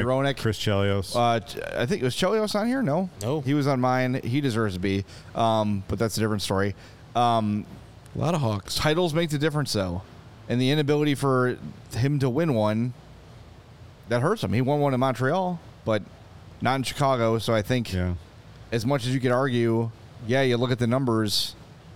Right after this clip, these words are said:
Speaker 2: he should be there. You also have to keep in mind the era in which he played.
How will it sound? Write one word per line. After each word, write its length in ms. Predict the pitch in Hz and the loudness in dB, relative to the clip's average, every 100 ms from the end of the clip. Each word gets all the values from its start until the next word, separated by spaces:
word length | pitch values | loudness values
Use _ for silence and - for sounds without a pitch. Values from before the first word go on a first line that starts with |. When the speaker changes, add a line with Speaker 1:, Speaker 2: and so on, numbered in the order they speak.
| - - - - | -20 -20 -20 -6
Speaker 2:
he 80 | 117 | -4
should 180 | 107 | 0
be 120 | 120 147 | 0 2
there. 340 | 113 110 104 - - - | 4 4 0 -6 -18 -2
You 140 | 123 160 | 2 2
also 200 | - 127 | 0 0
have 200 | 143 127 | 0 0
to 60 | |
keep 220 | - 143 | -2 -2
in 80 | 120 | 0
mind 300 | 120 135 123 | 2 2 0
the 120 | 110 | -2
era 320 | - 123 123 113 | 0 2 2 2
in 120 | 107 | 0
which 180 | 110 - | 0 -2
he 80 | |
played. 560 | 101 - 170 107 92 87 | -6 -2 0 0 0 -4